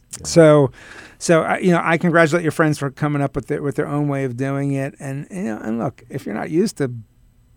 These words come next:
Speaker 2: burning the midnight oil <laughs> anymore, uh, socially, y-, you know, you set
Speaker 1: Right.
Speaker 2: yourself back <laughs> when you're, when, if you're,
Speaker 1: That's
Speaker 2: if you're
Speaker 1: right.
Speaker 2: staying out late that night. So you might as well, you know, w-, when you wake up, it's still New Year's. <laughs>
Speaker 1: You know, speaking about, uh, sparkling wine, um,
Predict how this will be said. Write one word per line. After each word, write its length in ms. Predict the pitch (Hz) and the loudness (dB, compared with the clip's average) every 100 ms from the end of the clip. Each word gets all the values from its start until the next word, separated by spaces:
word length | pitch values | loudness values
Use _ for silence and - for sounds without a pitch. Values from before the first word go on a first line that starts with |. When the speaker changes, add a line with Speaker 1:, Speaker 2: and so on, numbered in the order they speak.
| - | 0
Speaker 2:
burning 280 | 156 170 156 | 4 6 6
the 80 | 147 | 6
midnight 440 | 156 156 147 143 | 6 6 6 6
oil 240 | 151 175 160 | 6 6 6
<laughs> 80 | 170 | 6
anymore, 840 | 151 143 139 135 135 143 143 143 | 4 4 2 4 4 4 2 0
uh, 40 | 147 | -2
socially, 640 | - 170 233 151 139 135 - - - - | 2 4 4 4 4 2 0 -12 -20 -16
y-, 100 | - - | -10 -4
you 60 | 208 | 0
know, 120 | 196 | 4
you 160 | 160 220 | 4 4
set 140 | 233 247 | 4 2
Speaker 1:
Right. 40 | |
Speaker 2:
yourself 340 | 196 180 208 127 | 4 6 6 6
back 320 | 170 208 254 | 6 6 4
<laughs> 100 | - | 4
when 140 | - 190 | 6 6
you're, 240 | 156 143 | 6 2
when, 180 | 151 151 | 0 0
if 140 | 170 | 0
you're, 180 | 139 151 | 2 2
Speaker 1:
That's 120 | 147 | 2
Speaker 2:
if 100 | 156 | 2
you're 80 | 170 | 2
Speaker 1:
right. 40 | 151 | 2
Speaker 2:
staying 280 | - 151 143 | 2 2 2
out 140 | 143 | 0
late 220 | 143 139 | 0 -2
that 180 | 139 139 | -4 -6
night. 240 | 135 127 | -4 -6
So 80 | - | -6
you 80 | 82 | -6
might 140 | - | -4
as 120 | - 202 | -4 -2
well, 160 | 156 139 | -2 -2
you 180 | 180 | -6
know, 100 | 190 | -4
w-, 180 | 170 185 | -6 -6
when 140 | 196 196 | -2 -2
you 80 | |
wake 240 | 208 208 - | 2 0 0
up, 100 | 208 | -4
it's 60 | - | -2
still 140 | 180 | 0
New 120 | 143 139 | 2 0
Year's. 320 | 135 - - | -2 -4 -6
<laughs> 420 | - - - 170 - | -12 -18 -20 -18 -6
Speaker 1:
You 80 | |
know, 80 | 170 | -2
speaking 360 | 160 - 381 311 | -2 -2 -2 -2
about, 240 | 139 107 - | -4 -4 -6
uh, 240 | - 92 85 | -8 -6 -6
sparkling 600 | - - 104 101 101 98 | -8 -4 -4 -2 -4 -2
wine, 380 | 104 107 98 90 - - _ | -2 -2 -4 -6 -12 -20 _
um, 300 | 131 123 127 | -6 -4 -6